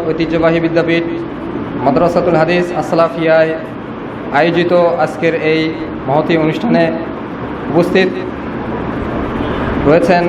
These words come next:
আমাদের বিজ্ঞ এবং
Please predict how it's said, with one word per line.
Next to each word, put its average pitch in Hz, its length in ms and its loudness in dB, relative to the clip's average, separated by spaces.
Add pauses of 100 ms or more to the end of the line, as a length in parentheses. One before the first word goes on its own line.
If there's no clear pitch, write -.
আমাদের 165 400 4 (1700)
বিজ্ঞ 156 280 4 (160)
এবং 160 380 0